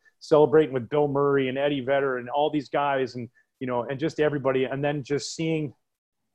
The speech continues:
Theo and Jed and everybody in the front office who I watched, you know, day in, day out, put everything that they had with no control, right?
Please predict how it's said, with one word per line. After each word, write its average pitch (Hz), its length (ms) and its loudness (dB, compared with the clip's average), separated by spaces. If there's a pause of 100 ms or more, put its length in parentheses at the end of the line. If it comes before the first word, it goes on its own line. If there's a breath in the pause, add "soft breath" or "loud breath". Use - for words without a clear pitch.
Theo 175 400 6
and 135 200 -6
Jed 127 380 2
and 120 180 -6
everybody 151 460 0
in 147 80 -4
the 135 220 -4
front 131 160 -2
office 120 320 -4
who 123 160 -2
I 135 140 2
watched, 131 520 -2 (320)
you 123 80 -6
know, 120 140 -4
day 135 280 0
in, 127 160 -6
day 127 280 2
out, 120 320 0
put 127 120 -4
everything 135 480 -6
that 123 160 -8
they 120 220 -4
had 117 360 0 (500)
with 123 200 -2
no 131 220 4
control, 113 640 -4 (580)
right? 120 340 -6